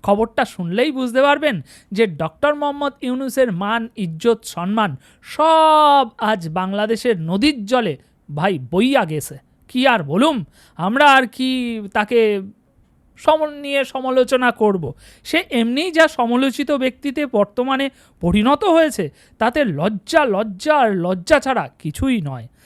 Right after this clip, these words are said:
দর্শক, আপনারা জানেন কি, জাপানে এক আন্তর্জাতিক সংবাদ সম্মেলন হচ্ছিল,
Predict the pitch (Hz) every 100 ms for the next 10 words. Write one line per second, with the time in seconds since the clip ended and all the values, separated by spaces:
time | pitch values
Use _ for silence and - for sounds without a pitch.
0 | _ - - _ _ 208 214 349 339 330
1 | - 320 254 214 302 392 359 294 151 147
2 | 220 233 269 294 311 302 - 247 - 226
3 | 233 - 277 262 277 302 - - 202 220
4 | 254 254 - 226 240 254 269 240 165 254
5 | - 285 170